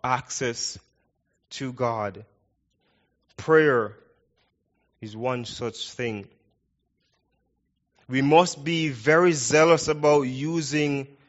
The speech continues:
these new Christly way, if you will, to condition ourselves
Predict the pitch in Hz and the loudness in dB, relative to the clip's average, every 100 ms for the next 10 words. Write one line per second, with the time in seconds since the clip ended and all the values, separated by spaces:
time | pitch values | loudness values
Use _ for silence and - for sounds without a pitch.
0 | _ _ _ _ _ _ 117 151 151 131 | _ _ _ _ _ _ -6 -2 -2 -2
1 | 135 156 165 156 - - 151 180 - - | 0 2 2 -2 -12 0 2 2 -2 -4
2 | 151 151 139 160 156 147 139 143 135 139 | -2 -2 2 2 4 2 -2 -6 -2 0
3 | 139 131 117 - _ _ _ _ _ _ | 2 0 -4 -10 _ _ _ _ _ _
4 | _ _ _ _ - 143 175 156 131 117 | _ _ _ _ -12 -6 0 -2 2 6
5 | 196 - 196 175 165 156 - 165 160 151 | 6 6 4 6 6 4 0 4 8 8
6 | 147 135 123 | 6 0 -12